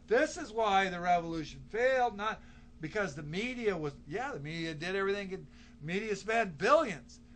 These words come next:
We didn't need to spend billions. We just needed to spend a little more to keep up,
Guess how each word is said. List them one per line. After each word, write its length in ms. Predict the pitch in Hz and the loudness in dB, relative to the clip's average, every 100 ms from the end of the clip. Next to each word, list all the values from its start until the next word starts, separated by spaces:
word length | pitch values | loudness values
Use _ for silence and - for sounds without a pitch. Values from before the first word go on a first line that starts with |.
| - | -10
We 140 | 185 | -6
didn't 220 | 285 285 240 | -6 -6 -6
need 240 | 302 381 | -4 -2
to 80 | 240 | -4
spend 360 | - 202 185 156 | -6 -8 -6 -6
billions. 380 | 165 185 196 | -6 -6 -6
We 100 | 185 | -10
just 120 | 170 170 170 | -12 -12 -8
needed 260 | 196 208 175 | -6 -6 -8
to 40 | |
spend 300 | 135 185 170 | -10 -6 -4
a 40 | 151 | -4
little 320 | 156 247 247 | -2 -2 -2
more 400 | 226 311 247 180 - - - - - - - | -6 -4 -4 -6 -10 -20 -20 -20 -20 -20 -12
to 100 | 180 | -10
keep 300 | - 208 190 | -8 -8 0
up, 340 | 226 269 202 | 0 2 -2